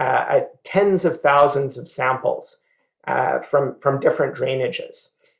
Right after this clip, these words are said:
And the ones that really light up, uh, in the Golden Triangle are Kerr Sulphurets and Mitchell on Seabridge's ground, around Red Chris,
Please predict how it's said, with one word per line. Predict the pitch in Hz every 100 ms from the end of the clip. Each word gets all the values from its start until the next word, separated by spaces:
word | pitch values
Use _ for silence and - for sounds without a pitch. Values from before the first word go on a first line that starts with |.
| _
And | - 143 143 143 139 - _
the | 156 160 165
ones | 226 247
that | 190 135
really | 135 135 165 220 226 226
light | 165 156 160
up, | 156 127 - - _ _ _ _ _ -
uh, | 131 127 123 -
in | 160 160
the |
Golden | 151 151 143
Triangle | 135 156 170 135 123 127 -
are | 135 131 131 127 127 - _
Kerr | - 165 175
Sulphurets | - 170 - 180 170 190
and | 175
Mitchell | 143 - 170
on | 143
Seabridge's | 131 - - 156 151 135 135
ground, | 143 135 139 139 139 - _ _
around | 143 131 123 127 -
Red | 131 147 180 -
Chris, | - 180 175 165 -